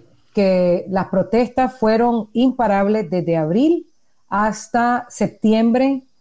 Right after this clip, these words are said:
de, el veintitrés de septiembre del dos mil dieciocho, ¿verdad?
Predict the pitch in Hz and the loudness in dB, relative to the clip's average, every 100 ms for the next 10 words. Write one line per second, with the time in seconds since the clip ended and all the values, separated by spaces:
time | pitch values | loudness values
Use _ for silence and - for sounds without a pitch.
0 | _ _ - 170 185 185 180 175 - 190 | _ _ -4 0 2 2 2 0 0 0
1 | 185 175 175 185 196 220 202 - 202 202 | 0 0 0 0 0 0 -2 -2 0 2
2 | 208 226 208 185 165 156 175 175 175 - | 2 0 0 0 0 0 0 0 0 -2
3 | - - 123 _ _ _ 151 143 196 226 | -4 -8 -20 _ _ _ -4 0 0 -2